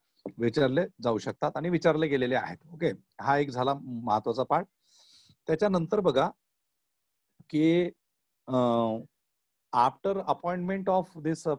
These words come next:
uh, Rajendra Prasad as the president of India, uh, on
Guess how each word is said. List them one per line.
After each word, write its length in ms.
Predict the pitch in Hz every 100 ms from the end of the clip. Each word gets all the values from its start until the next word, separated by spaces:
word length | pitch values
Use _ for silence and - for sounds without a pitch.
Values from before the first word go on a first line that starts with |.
| - 135
uh, 540 | 120 113 92 - 104
Rajendra 400 | 113 120 160 165
Prasad 340 | 156 156 160
as 100 | 151 135
the 100 | 139
president 420 | 120 - 151 151 147
of 340 | - - 120
India, 300 | 143 160 101 101 _ _ _ _ _ _ _ 110
uh, 180 | 110 -
on 280 | 123 139 160